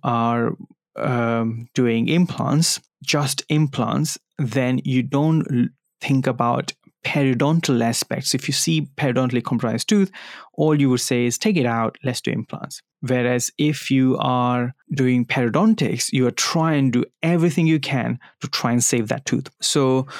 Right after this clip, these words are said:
you know, you do become, or there is a risk of you becoming biased and not looking at multidisciplinary approach. And this is something I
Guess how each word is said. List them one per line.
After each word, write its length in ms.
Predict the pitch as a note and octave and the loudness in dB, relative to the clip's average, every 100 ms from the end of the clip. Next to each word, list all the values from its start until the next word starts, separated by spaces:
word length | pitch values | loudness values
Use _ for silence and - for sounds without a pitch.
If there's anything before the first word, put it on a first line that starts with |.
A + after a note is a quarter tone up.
| - - | -16 -4
you 100 | C#3 | 0
know, 100 | C#3+ | 2
you 240 | C#3+ D3 | 2 2
do 240 | D3 C3 F#3+ | 2 2 2
become, 760 | C#3+ C#3+ C#3 - E3+ C#3+ B2 - | 2 0 -2 -2 0 2 0 0
or 220 | C3+ B2 | 0 0
there 140 | A2+ | 0
is 120 | B2 B2 | 0 0
a 120 | A#2 | 2
risk 400 | B2+ D#3+ - - | 2 0 -2 -6
of 140 | C#3 | -4
you 140 | - A#2+ | -2 0
becoming 560 | - - - D3+ C3+ | -2 -4 -2 2 0
biased 760 | A2 A#2+ B2 C3 A2+ D#3+ - - - - - - - _ | 0 -2 0 0 0 0 -4 -8 -16 -18 -18 -18 -20 _
and 340 | C#3 B2 A#2+ - | -4 -2 -2 -4
not 360 | B2 B2 C#3 | -2 0 0
looking 380 | D#3+ B2+ B2+ B2 | 0 -2 -2 -2
at 100 | A#2+ | -2
multidisciplinary 1000 | B2+ A#2+ C3+ C3+ C#3 A#2+ - - A#2+ A#2 | 0 0 0 0 -2 -2 -4 -2 -2 0
approach. 480 | A2+ - - D#3+ - - _ | -2 -4 -6 -6 -8 -14 _
And 100 | F#3 | 2
this 180 | C4 B3+ | 2 2
is 100 | C#4 | 2
something 420 | - F#3+ F3+ F#3 | 2 2 2 0
I 140 | D3+ | 0